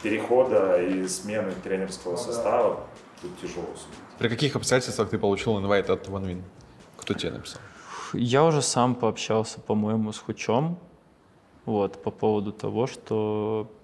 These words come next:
Speaker 4: я хотел бы поиграть в его команде, но на тот момент, смотри, у меня просто кончился девятимесячный контракт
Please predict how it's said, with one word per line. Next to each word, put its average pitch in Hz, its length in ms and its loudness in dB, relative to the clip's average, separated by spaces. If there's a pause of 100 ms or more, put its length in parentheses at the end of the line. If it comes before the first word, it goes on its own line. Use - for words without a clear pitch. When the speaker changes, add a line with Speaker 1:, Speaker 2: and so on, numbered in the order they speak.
(640)
Speaker 4:
я 110 480 2 (300)
хотел 110 420 2
бы 107 260 -2 (220)
поиграть 110 580 2 (680)
в 113 40 -4
его 107 220 4
команде, 156 480 0
но 147 480 4
на 135 160 2
тот 139 160 2
момент, 139 220 2
смотри, 113 260 0
у 110 40 4
меня 127 160 4
просто 131 280 2
кончился 131 420 0
девятимесячный 123 720 0
контракт - 480 0